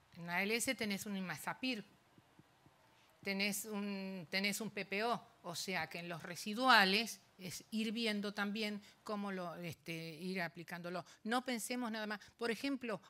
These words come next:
hay, yo soy de la época también de la trifluralina. Acá yo no lo puse, pero también es un sistema que ante el protector estamos poniendo un residual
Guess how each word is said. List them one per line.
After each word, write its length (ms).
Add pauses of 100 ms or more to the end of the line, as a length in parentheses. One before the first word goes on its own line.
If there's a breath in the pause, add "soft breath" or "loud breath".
hay, 420
yo 180
soy 160
de 120
la 100
época 320
también 280
de 80
la 140
trifluralina. 880 (500 soft breath)
Acá 100
yo 100
no 100
lo 140
puse, 400 (340 loud breath)
pero 280
también 440
es 200
un 200
sistema 600
que 100
ante 220
el 80
protector 680 (240 loud breath)
estamos 340
poniendo 520
un 180
residual 800